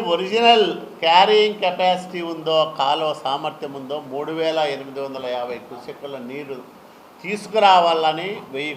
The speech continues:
కోట్లను మంజూరు చేశారు. రెండు వేల పదిహేడు పంతొమ్మిది మధ్యకాలంలో దాదాపు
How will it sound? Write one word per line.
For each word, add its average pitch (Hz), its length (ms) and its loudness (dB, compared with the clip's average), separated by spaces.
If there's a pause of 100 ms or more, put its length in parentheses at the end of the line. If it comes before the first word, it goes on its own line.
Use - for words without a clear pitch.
కోట్లను 160 480 -8
మంజూరు 170 460 -2
చేశారు. - 340 -12 (840)
రెండు 185 320 0
వేల 226 200 8 (200)
పదిహేడు 214 500 4 (100)
పంతొమ్మిది 185 500 0 (100)
మధ్యకాలంలో 160 720 -2 (140)
దాదాపు 151 400 -2